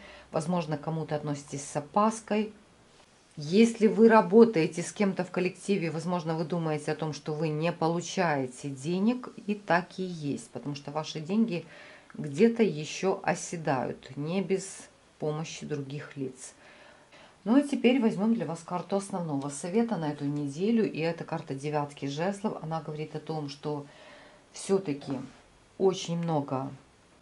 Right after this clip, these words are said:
задач прошлого, которые вы до конца не закрыли, не разрешили, и что-то у вас бесконечно ходит по кругу, вы как будто бы топчетесь на месте,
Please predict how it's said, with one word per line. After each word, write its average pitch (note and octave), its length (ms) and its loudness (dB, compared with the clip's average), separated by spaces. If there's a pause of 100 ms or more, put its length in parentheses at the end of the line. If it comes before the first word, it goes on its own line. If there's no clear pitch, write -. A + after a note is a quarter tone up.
(480)
задач E3 680 4
прошлого, A3 760 6
которые E3 440 0
вы C#3 260 0
до C3+ 180 0
конца D3 560 -2
не C#3 320 2
закрыли, F#3+ 600 0
не D#3 340 -2
разрешили, E3+ 760 -4
и - 140 -4
что-то F#3+ 360 0
у D#3+ 40 0
вас D3+ 200 0
бесконечно E3+ 880 2
ходит C#3 380 -6
по D3 140 -2
кругу, G3+ 340 2
вы D3 140 0
как C#3+ 160 -4
будто D3 260 -4
бы C#3+ 100 -2
топчетесь C#3+ 680 -6
на D3 100 -2
месте, G3 600 -2